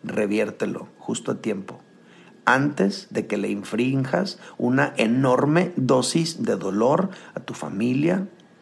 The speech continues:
a tu iglesia, a tu gente, a tu equipo, a tu empresa, porque el pecado de uno afecta a todos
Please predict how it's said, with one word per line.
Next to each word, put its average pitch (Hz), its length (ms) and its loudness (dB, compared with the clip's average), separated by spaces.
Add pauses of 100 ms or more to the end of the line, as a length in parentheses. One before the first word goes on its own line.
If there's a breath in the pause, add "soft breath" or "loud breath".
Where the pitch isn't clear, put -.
(140)
a - 80 -10
tu - 120 -14
iglesia, 104 680 -2 (340)
a - 80 -10
tu - 140 -12
gente, 120 680 -2 (240)
a 98 100 -10
tu - 120 -10
equipo, 143 540 -4 (220)
a - 80 -12
tu - 120 -8
empresa, - 640 -4 (760)
porque - 220 -6
el - 80 -8
pecado 104 440 -4
de 101 100 0
uno 143 380 2 (100)
afecta - 440 -10
a - 40 -10
todos - 580 -10